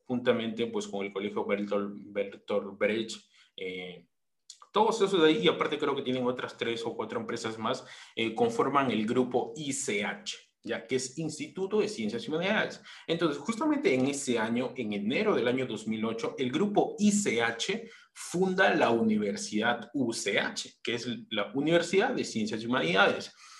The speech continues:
Entonces, este, o sea, como recién lo habían creado, ya, o sea, estaban dando un precio bastante accesible,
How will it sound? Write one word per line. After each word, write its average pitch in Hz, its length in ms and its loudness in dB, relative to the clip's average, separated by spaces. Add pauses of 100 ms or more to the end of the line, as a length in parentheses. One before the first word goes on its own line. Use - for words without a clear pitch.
(200)
Entonces, 170 720 2
este, 127 520 2
o 117 100 0
sea, 127 120 2
como 120 220 4
recién 127 360 2
lo 330 60 0
habían 202 200 4
creado, 101 600 2
ya, 104 240 -2
o - 40 -12
sea, - 180 -8
estaban 117 380 -2
dando 117 200 2
un 113 80 -2
precio 110 300 -2
bastante 104 540 -4
accesible, 104 800 -6